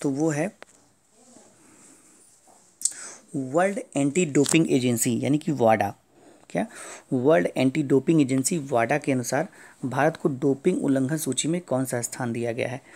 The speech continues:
So गाइस, अभी हाल ही में जो वर्ल्ड एंटी डोपिंग एजेंसी है, तो इसकी एक रिपोर्ट के अनुसार भारत को डोपिंग उल्लंघन सूची में छठा स्थान दिया गया है, यानी कि ऑप्शन नंबर दो हमारा यहाँ पर सही हो जाएगा।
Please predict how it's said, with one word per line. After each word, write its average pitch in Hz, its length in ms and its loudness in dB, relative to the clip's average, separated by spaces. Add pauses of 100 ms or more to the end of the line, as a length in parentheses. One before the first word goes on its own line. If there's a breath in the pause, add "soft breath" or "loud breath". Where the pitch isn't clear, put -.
(380 loud breath)
So 160 80 2
गाइस, 160 140 6
अभी 160 120 -2
हाल 131 200 0
ही 151 60 4
में 156 100 4
जो 147 100 -2
वर्ल्ड 147 360 0
एंटी 131 260 -2
डोपिंग 139 340 2
एजेंसी 127 360 -2
है, 151 120 0
तो 151 120 -4
इसकी - 280 -4
एक 131 120 -4
रिपोर्ट 139 340 -2
के - 100 -4
अनुसार 139 280 -4 (420 loud breath)
भारत 139 280 -2
को 180 120 0
डोपिंग 147 540 -2 (100)
उल्लंघन 139 460 2
सूची 131 340 -4
में 196 160 -4 (340 loud breath)
छठा 151 340 -4
स्थान 117 320 -4
दिया 113 200 -2
गया 117 120 -6
है, 123 140 -8
यानी 143 340 -2
कि 151 80 -6
ऑप्शन 147 340 2
नंबर 143 240 4
दो 147 120 2
हमारा 123 280 2
यहाँ 123 180 -2
पर 190 180 2 (420 loud breath)
सही 131 320 2
हो 117 140 2
जाएगा। 113 380 2